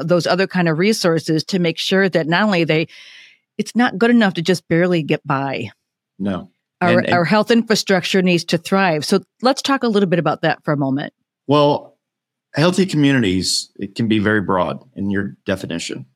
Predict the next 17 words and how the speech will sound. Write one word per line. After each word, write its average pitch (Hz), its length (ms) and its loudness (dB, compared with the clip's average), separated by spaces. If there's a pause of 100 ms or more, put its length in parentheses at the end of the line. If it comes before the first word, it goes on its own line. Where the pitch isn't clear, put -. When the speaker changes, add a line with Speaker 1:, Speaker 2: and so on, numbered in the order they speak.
Speaker 2:
I 120 120 0
look 127 220 2
at 120 80 0
healthy 110 280 -4
communities 98 600 -4
in, 90 240 -4
in 82 100 -14
terms 104 300 -6
of 98 120 -4
infrastructure 95 720 -4
and 92 140 0
environmental. 85 680 -6 (100)
So 101 240 0
when 101 240 -2
I 110 140 -2
go 113 120 0
downtown, 110 720 -2